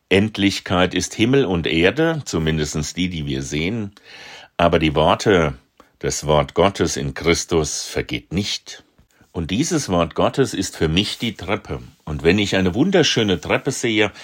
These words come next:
ist es deshalb wunderschön, weil ich für mich in diesem Moment das Gefühl habe, dass das Wort des Herrn gewiss ist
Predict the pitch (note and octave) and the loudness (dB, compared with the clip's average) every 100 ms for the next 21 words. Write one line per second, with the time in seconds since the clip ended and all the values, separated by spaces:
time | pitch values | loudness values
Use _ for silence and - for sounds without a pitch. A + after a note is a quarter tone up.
0 | - - G#2+ G#2+ G2+ B2 A#2 A#2 - G#2 | -18 -6 -4 -2 0 0 4 2 4 0
1 | F#3+ G#3 F3 - D#3+ E2+ D2+ - _ - | 0 -2 -4 0 2 2 -2 -14 _ -20
2 | - - _ D#2 D#2+ D#2 - - - E2 | -20 -20 _ 2 2 2 -4 -8 -6 -4
3 | C#2 D#2 A#2+ - - - - - D3+ A2 | -2 0 -2 -4 -12 -14 -14 -8 -6 -4
4 | D3 B2+ G2 F2+ C3 E3+ - G2 - - | -2 -2 -2 -2 -4 -6 -8 -8 -8 -12
5 | - - A#2 C#3 D#3 C3 C#3 C#3+ C#3 C#3 | -14 -8 -4 -4 -4 -4 -2 -2 0 0
6 | C3 - - - E2 F2+ - D#2+ G2 E3+ | -2 -10 -14 -4 -2 -2 -2 0 2 2
7 | - - D#2+ - - F2+ A2+ F#2+ F2 C3+ | -2 -4 -4 -4 -4 -2 0 0 0 0
8 | - C#3+ C#3+ - | 0 -2 -2 -10